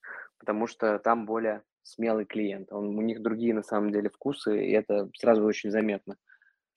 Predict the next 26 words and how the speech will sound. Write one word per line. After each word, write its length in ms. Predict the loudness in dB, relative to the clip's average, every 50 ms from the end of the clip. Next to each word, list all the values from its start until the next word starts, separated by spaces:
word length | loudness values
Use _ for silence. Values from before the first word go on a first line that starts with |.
| _ _ -4
В 60 | 2 4
России 420 | 4 4 4 2 0 2 4 4
не, 300 | 2 2 2 2 2 2
не 160 | 2 0 0
все, 460 | -2 -2 -2 0 2 2 2 0 -4 -8 _ _ _ _ _ _ _ _ _ _ _ _ _ _ _ _ _ _ _ _ _ -2
э, 200 | 2 4 4 4
гиганты, 640 | 2 0 0 4 6 6 6 4 2 2 0 0 0 -2 -8 -10
у 40 | -6
которых 300 | -4 -2 0 0 0 0
есть 140 | 0 -2 0
большие, 420 | 2 0 0 0 0 0 0 0
такие 280 | 0 -2 -4 -2 -2 -2
же 60 | -2 0
большие 320 | -2 -4 -4 -4 -6 -4
деньги 280 | -2 -2 -2 -2 -2 -2
на 120 | -4 -4 -2
производство, 800 | -2 0 -2 -2 -2 -4 -2 -4 -4 -4 -6 -12 -10 -10 -10 -12 _ _ _ _ _ _ _ _ _
э, 40 | -10
имеют 920 | -4 -2 -2 0 0 0 -2 -2 -2 -2 0 2 6 8 10 10 8 8
смелость, 640 | 6 4 6 8 10 10 8 6 4 -4 -14 -18 -18 _ _ _ _ _ _ _ _ _ _ -20 -20
м, 200 | -18 -20 -20 -20 _ _ -12 -10 -8 -6
поставить, 400 | -6 0 8 10 10 10 10 10
допустим, 440 | 6 4 2 0 -6 -4 -2 -2 0
бренд 380 | 2 2 2 2 0 -2 -6 -8 -6
на, 500 | -2 -2 0 0 0 0 0 -2 -4 -6 _ _ _ _ _ _ _ -12
э, 760 | -8 -6 -4 -2 -2 -2 -2 -4 -4 -4 -6 -6 -6 -8 -8